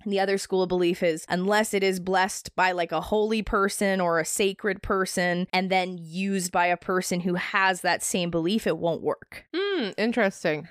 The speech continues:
Speaker 1: Yeah. So you'll see that in different things. Like, there are some artifacts in Judaism that follow that school of belief. Same thing with Buddhism.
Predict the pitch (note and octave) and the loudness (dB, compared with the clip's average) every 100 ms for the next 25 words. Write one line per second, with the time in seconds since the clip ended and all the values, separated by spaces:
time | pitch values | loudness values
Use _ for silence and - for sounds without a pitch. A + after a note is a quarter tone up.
0 | - _ B3 D#4+ - - - - - - | -20 _ -2 0 0 -4 -16 -20 -6 -2
1 | A#3+ A3+ - C#4 C#4 A3+ G#3+ G3+ G3+ G3 | 2 2 2 2 2 0 0 0 -2 0
2 | A#3+ F#3 F3+ F3 F#3 F3+ F3 F3 - F#3+ | -2 0 -2 0 2 4 2 0 0 2
3 | F#3 F#3 - F#3+ G3 - F#3+ F#3+ - F3 | 0 -2 0 2 0 0 0 0 -4 -4
4 | E3+ E3+ F#3+ F#3+ F3+ F3+ G3 G#3 A#3 A3+ | -6 -6 -2 0 2 2 2 2 2 2
5 | - - G3 G3+ G3+ G3+ - - A3 A3+ | 0 0 2 2 2 0 -2 -4 0 0
6 | - A3+ A#3 C#4+ - - - G#3 G3 G3+ | -2 -2 0 -2 -4 -8 -2 0 0 -2
7 | G3+ F#3 F3+ - G3 A3+ A#3+ C#4+ E4+ | 0 0 0 -2 0 0 2 0 -2